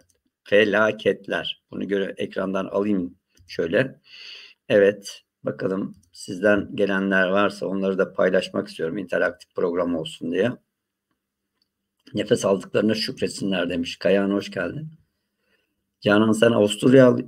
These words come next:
Avustralya'da mısın?" diye yazmış Efe. "Seviyorum bu sporu." demiş Mavi. Bakalım ne sporu tartışılıyor ya?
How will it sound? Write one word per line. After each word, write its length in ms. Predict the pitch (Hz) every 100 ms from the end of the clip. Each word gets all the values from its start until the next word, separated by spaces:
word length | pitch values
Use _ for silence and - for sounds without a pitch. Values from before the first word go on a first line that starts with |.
| -
Avustralya'da 680 | 95 95 - 123 135 135 123
mısın?" 340 | 110 - 104
diye 180 | 101 98
yazmış 480 | 98 95 90 90 - - -
Efe. 480 | 104 - 101 131 - _ _ _ _ _ _
"Seviyorum 560 | - 113 127 131 104
bu 40 | 92
sporu." 420 | - - 98 98
demiş 300 | 92 90 -
Mavi. 460 | 95 90 107 139 120
Bakalım 300 | - 110 110
ne 220 | - -
sporu 400 | - - 151 -
tartışılıyor 520 | - 151 - 139 117
ya? 320 | 110 131 262